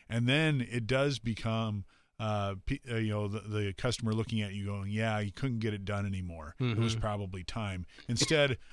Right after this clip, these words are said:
Speaker 1: I left them wanting more, which
Speaker 2: Mm-hmm.
Speaker 1: is probably the best way to do it.
Speaker 2: Yep, yeah, you're right. It's better for them to be, "Man, I wish that was open still," than, "Why is he still open?" <laughs>
Speaker 1: Exactly.
Speaker 2: Um, do you see that ever coming back, like,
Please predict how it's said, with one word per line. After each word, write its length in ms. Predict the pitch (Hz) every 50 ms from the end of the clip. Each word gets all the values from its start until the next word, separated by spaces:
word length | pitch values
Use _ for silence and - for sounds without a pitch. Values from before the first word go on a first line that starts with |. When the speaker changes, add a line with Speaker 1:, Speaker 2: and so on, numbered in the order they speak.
| - - -
Speaker 1:
I 80 | 123 127
left 260 | 131 151 151 - -
them 180 | 139 127 123 120
wanting 360 | 127 131 123 - 120 117 113
more, 360 | 117 123 135 131 131 123 120
which 220 | 117 120 117 113 117
Speaker 2:
Mm-hmm. 100 | 127 117
Speaker 1:
is 160 | 104 - - - - -
probably 480 | 127 117 120 120 120 113 117 117 113
the 100 | 104 107 98
best 380 | 92 107 107 104 - - -
way 140 | 107 101 98
to 80 | 95 87
do 200 | 82 87 78 76
it. 160 | 71 69 -
Speaker 2:
Yep, 160 | 131 135 117 -
yeah, 220 | 135 131 117 107 98
you're 160 | 98 101 101
right. 240 | 98 92 92 - 101
It's 140 | 107 113 110 -
better 220 | 131 139 143 135
for 120 | - 131
them 160 | 113 123 120 117
to 80 | 123
be, 120 | 117 117 123
"Man, 220 | 151 165 165 160
I 40 | 143
wish 180 | 143 135 -
that 100 | 147 135
was 100 | 123 120
open 220 | 139 156 160 143 117
still," 280 | - - 90 95 104
than, 200 | - 82 92 101 - - - - - - - -
"Why 220 | - 107 117 160 220
is 140 | 185 127 120
he 80 | 170 143
still 260 | - - 160 135 156
open?" 600 | 175 - - - - 233 214 156 143 160 - 165 -
<laughs> 60 | - - - - - 113
Speaker 1:
Exactly. 880 | 113 117 117 113 104 117 120 180 180 165 156 139 123 104 95 92 - -
Speaker 2:
Um, 60 | 139
do 80 | 143 170
you 200 | 165 175 196 190
see 420 | - - - 185 185 185 190 185 175
that 300 | 156 165 165 160 - -
ever 200 | 160 151 139 160
coming 320 | - - 160 147 147 143
back, 300 | 131 139 135 139 139 -
like, 420 | 131 131 131 135 131 - - -